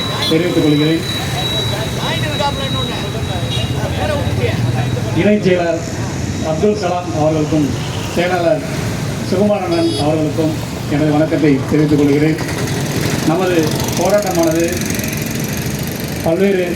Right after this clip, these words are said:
போராட்டங்கள் நடத்தி நாம் வெற்றி கண்டுள்ளோம். அதே போல இன்று நடைபெறுகின்ற போராட்டத்திலும் வெற்றி பெறுவோம் என்று நம்புகிறேன். இதற்கு நமது சங்க தலைவர் எப்பொழுதும் முன்னின்று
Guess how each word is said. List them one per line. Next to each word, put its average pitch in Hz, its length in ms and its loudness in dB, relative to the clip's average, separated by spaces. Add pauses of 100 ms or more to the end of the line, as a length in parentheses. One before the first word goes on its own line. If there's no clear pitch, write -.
(140)
போராட்டங்கள் 175 500 2
நடத்தி 170 260 0 (180)
நாம் 160 180 2 (320)
வெற்றி 151 260 2
கண்டுள்ளோம். 160 480 2 (380)
அதே 180 160 4 (120)
போல 175 160 2 (600)
இன்று 180 220 2 (120)
நடைபெறுகின்ற 170 580 2 (340)
போராட்டத்திலும் 170 680 2 (340)
வெற்றி 165 260 2 (200)
பெறுவோம் 180 400 0 (380)
என்று 165 180 4 (200)
நம்புகிறேன். 165 480 2 (680)
இதற்கு 190 300 2 (240)
நமது 165 240 2 (100)
சங்க 165 180 2 (120)
தலைவர் 175 360 0 (340)
எப்பொழுதும் 196 460 0 (100)
முன்னின்று 175 460 4